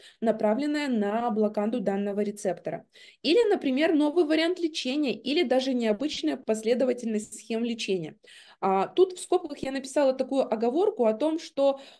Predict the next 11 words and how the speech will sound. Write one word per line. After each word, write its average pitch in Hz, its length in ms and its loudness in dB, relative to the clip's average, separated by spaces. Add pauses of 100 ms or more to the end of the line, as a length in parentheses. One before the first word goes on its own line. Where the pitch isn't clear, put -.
(100)
а, 220 340 0
к - 120 -18
сожалению, 302 500 4
не 285 140 2
всегда 311 380 2
мы 339 100 4
сталкиваемся 262 760 0
с 214 60 -10
правильной 302 540 0
последовательностью 220 920 -2
лечения. 214 720 -4